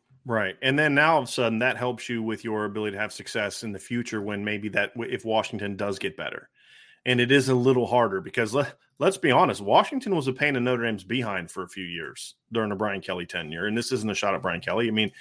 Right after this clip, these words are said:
Jimmy Lake was hard to beat for kids out there, not just, not just Washington kids like Kyler Gordon, but they beat him for Asa Turner, who was from California. They beat him for you know, Trent, Tr-, they weren't ever, Notre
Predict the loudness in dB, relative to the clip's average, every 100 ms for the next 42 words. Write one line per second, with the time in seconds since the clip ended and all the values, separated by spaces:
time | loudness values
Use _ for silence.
0 | -20 -18 4 8 8 10 8 6 4 6
1 | 6 6 4 0 _ _ _ _ -6 -2
2 | 2 2 2 0 0 0 4 4 6 2
3 | 0 _ _ _ _ _ 4 4 6 4
4 | 6 6 4 2 2 2 2 4 4 4
5 | 2 2 0 -2 -2 -2 -4 -4 -2 -4
6 | -4 -4 -4 -4 -2 4 4 4 -2 -8
7 | -8 -4 -4 -2 -2 -2 -2 -2 -4 -4
8 | -2 -2 -4 _ _ _ -6 -4 -2 -4
9 | -6 -12 -6 -8 -8 _ 0 2 2 2
10 | 2 2 2 2